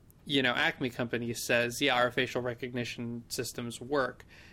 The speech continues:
but they should also be required by, uh, some law to have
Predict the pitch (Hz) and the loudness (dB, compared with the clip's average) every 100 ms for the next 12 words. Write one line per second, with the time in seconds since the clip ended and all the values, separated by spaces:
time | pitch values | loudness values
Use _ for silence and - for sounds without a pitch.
0 | - - 139 127 180 214 - 120 127 123 | -6 0 0 2 2 2 2 0 0 0
1 | 123 123 131 - 127 123 123 117 - - | 0 -2 -4 0 2 2 -2 -6 -4 0
2 | 117 117 117 120 - - - - 135 135 | 2 2 -2 -8 -14 -20 -20 -14 -12 0
3 | 135 123 - 135 127 123 120 117 120 - | 2 2 2 -2 0 2 4 2 0 -8
4 | - - - - - - 151 - 170 139 | -20 -20 -20 -20 -12 -4 -2 2 4 4
5 | 123 | 0